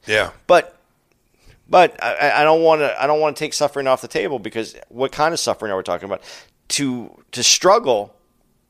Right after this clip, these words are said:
Speaker 2: when you say suffer, I mean, are you in pain? To struggle,
Speaker 1: Right.
Speaker 2: I think is important to make you the,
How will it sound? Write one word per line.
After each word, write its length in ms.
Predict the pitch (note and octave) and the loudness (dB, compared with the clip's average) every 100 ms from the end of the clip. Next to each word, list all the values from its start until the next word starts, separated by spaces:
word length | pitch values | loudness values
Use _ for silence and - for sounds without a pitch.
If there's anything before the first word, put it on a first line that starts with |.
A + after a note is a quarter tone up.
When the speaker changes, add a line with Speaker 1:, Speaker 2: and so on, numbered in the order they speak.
| _ _ _ | _ _ _
Speaker 2:
when 160 | B2+ C3+ | -10 -8
you 100 | B2+ | -2
say 160 | D3+ | 0
suffer, 380 | C3 F3+ G3 C3+ | 2 4 4 4
I 60 | A#2 | 0
mean, 180 | A#2 | -2
are 80 | A2+ | -4
you 180 | A#2 A#2 | -4 -6
in 80 | G#2+ | -6
pain? 380 | C#3 D#3 F3 E3+ - - _ | -2 0 0 -8 -16 -20 _
To 60 | A#2+ | -2
struggle, 600 | - G3+ A3+ F#3+ A2 D#2 _ _ _ | 0 6 4 4 -4 -6 _ _ _
Speaker 1:
Right. 220 | A#2 G2+ F#2 | -4 -2 0
Speaker 2:
I 80 | B2 | 0
think 160 | D#3 | -2
is 120 | A#2+ | -4
important 460 | B2+ B2 E3 E3 A#2 | -8 2 2 2 -8
to 80 | A#2 | -6
make 260 | B2 A2 | -4 -4
you 260 | B2 A#2 A2 | -6 -6 -6
the, 140 | A2+ | -6